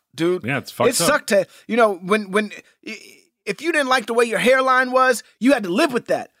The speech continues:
Speaker 1: But
Speaker 2: Did
Speaker 1: then
Speaker 2: you ever
Speaker 1: Michael
Speaker 2: try
Speaker 1: Jor-
Speaker 2: the spray on stuff, by the way?
Speaker 1: Nah, man, nah, nah, nah, nah.
Speaker 2: Because when I saw those infomercials, I thought
Speaker 1: Nah,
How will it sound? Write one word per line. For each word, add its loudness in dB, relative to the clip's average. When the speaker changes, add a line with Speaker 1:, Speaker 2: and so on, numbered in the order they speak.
Speaker 1:
But -4
Speaker 2:
Did 2
Speaker 1:
then 4
Speaker 2:
you 6
ever 4
Speaker 1:
Michael 0
Speaker 2:
try 4
Speaker 1:
Jor- 4
Speaker 2:
the 0
spray 2
on 2
stuff, -4
by 4
the 0
way? 0
Speaker 1:
Nah, 0
man, -6
nah, -8
nah, -12
nah, -14
nah. -16
Speaker 2:
Because -4
when 0
I 0
saw -2
those 0
infomercials, -2
I 0
thought 0
Speaker 1:
Nah, 2